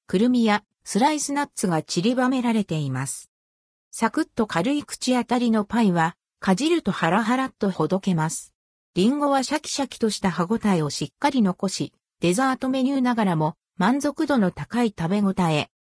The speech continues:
時々パリパリっと感じるナッツの食感もアクセントになっています。パイ、リンゴ、ナッツといろいろな食感が楽しめるアッ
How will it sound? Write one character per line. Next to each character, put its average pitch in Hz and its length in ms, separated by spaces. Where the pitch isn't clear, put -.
時 202 220
々 247 120
パ 196 100
リ 269 180
パ 285 140
リ 311 120
っ 302 40
と 262 100
感 262 260
じ 254 140
る 247 80
ナ 254 120
ッ 277 60
ツ - 180
の 175 120
食 - 260
感 247 280
も 214 180
ア 208 60
ク - 100
セ 220 160
ン 208 80
ト 175 140
に 160 240
な 196 140
っ - 40
て - 140
い 165 120
ま 143 140
す。 - 260
パ 269 100
イ、 254 180
リ 208 180
ン 277 140
ゴ、 247 240
ナ 247 140
ッ - 100
ツ - 160
と 185 220
い 165 120
ろ 254 160
い 330 60
ろ 320 140
な 302 120
食 254 220
感 269 240
が 277 140
楽 240 260
し - 120
め 262 140
る 175 160
ア 151 80
ッ 156 60